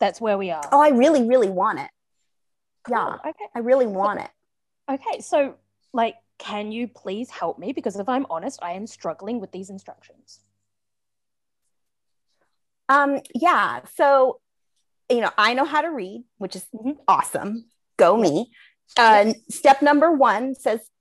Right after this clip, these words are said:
Speaker 2: "Plan your caper." And that's where I got stuck, because capers.
Speaker 1: Okay, all right. So, basically,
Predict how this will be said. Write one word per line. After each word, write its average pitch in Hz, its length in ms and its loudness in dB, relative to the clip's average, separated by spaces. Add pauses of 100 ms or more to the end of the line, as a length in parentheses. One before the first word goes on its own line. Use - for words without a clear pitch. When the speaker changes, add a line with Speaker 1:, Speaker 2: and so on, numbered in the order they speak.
(280)
Speaker 2:
"Plan 208 340 -2
your 233 140 -4
caper." - 640 -10
And 226 160 0
that's 214 240 0
where 214 80 2
I 170 120 4
got 151 180 -4
stuck, - 380 -16 (260)
because 175 340 -12 (100)
capers. - 440 -14 (1300)
Speaker 1:
Okay, 175 280 -20 (380)
all 190 80 -18
right. 170 180 -18 (640)
So, - 240 -4 (1700)
basically, 233 1000 -6